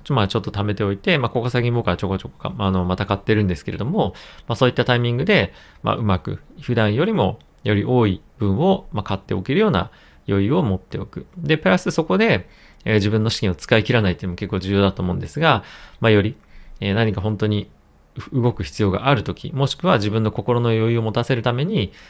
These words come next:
まあ、しっかりとキャッシュっていうのは持っていく。まあ、これは結構仮想通貨を取引していく上で、えー、重要なんじゃないかなと思うので、まあ、少し、あのー、まあ、そんな感じで僕はやってますよというのをお伝えさせていただきました。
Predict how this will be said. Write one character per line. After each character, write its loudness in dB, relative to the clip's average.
ま -4
あ、 -2
し -6
っ -10
か -2
り -2
と -6
キ -4
ャ -2
ッ -4
シ -10
ュ -12
っ -14
て -2
い 2
う -2
の 2
は 2
持 2
っ -2
て -10
い -8
く。 -6
ま -2
あ、 -6
こ -2
れ 4
は 4
結 -4
構 2
仮 -2
想 -2
通 -6
貨 -4
を -4
取 -2
引 -6
し -10
て -2
い -2
く -6
上 -2
で、 2
え -2
ー、 0
重 0
要 2
な 2
ん -2
じ -6
ゃ -4
な -8
い -12
か -4
な 2
と 0
思 2
う 0
の -2
で、 2
ま 2
あ、 -4
少 0
し、 -4
あ -2
の -4
ー、 -18
ま 0
あ、 -4
そ -4
ん -2
な -2
感 -2
じ -4
で -2
僕 -6
は -2
や -4
っ -12
て -6
ま 0
す -10
よ -8
と -10
い -6
う -6
の -6
を -8
お -10
伝 -10
え -10
さ -12
せ -14
て -14
い -14
た -14
だ -10
き -14
ま -4
し -6
た。 -4